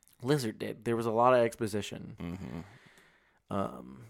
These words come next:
Speaker 1: and so, I don't know. It's, it's got some, s-, I don't know, even know if it's got much style to it. I, I,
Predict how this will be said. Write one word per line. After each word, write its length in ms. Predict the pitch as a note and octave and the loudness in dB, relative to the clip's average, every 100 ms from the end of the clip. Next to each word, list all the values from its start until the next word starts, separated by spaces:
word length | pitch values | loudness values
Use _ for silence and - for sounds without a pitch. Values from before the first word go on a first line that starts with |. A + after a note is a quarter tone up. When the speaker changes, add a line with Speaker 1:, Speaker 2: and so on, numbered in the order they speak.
| _ _ | _ _
Speaker 1:
and 340 | G#2+ G#2+ G#2+ G#2 | -4 -2 -2 -2
so, 340 | - B2+ C3 | 2 4 4
I 60 | E3 | 2
don't 200 | F3 B2+ | 4 4
know. 260 | B2 B2+ A#2+ _ _ | 4 2 -4 _ _
It's, 500 | E3 - - - - - _ _ _ _ _ _ _ _ _ _ _ | -4 -2 -4 -4 -10 -20 _ _ _ _ _ _ _ _ _ _ _
it's 220 | - - - | -10 -8 4
got 240 | F#3+ F#3 | 4 4
some, 100 | D#3+ | 0
s-, 420 | C3+ - - - _ - | -2 -4 -6 -12 _ -14
I 100 | C3+ | -8
don't 100 | C#3 | -4
know, 140 | A#2+ G2+ | -4 -4
even 220 | F#2+ F#2+ - G2+ | -6 -12 -12 -8
know 40 | F#2+ | -6
if 100 | G2 | -8
it's 100 | - | -6
got 240 | A2 G#2+ | -6 -6
much 220 | G#2+ G#2 - | -4 -4 -4
style 320 | - A2+ A2+ | 0 2 4
to 100 | C#3 | 4
it. 40 | - | 6
I, 200 | G#3 G#3+ - | 6 4 -4
I, 60 | - | -6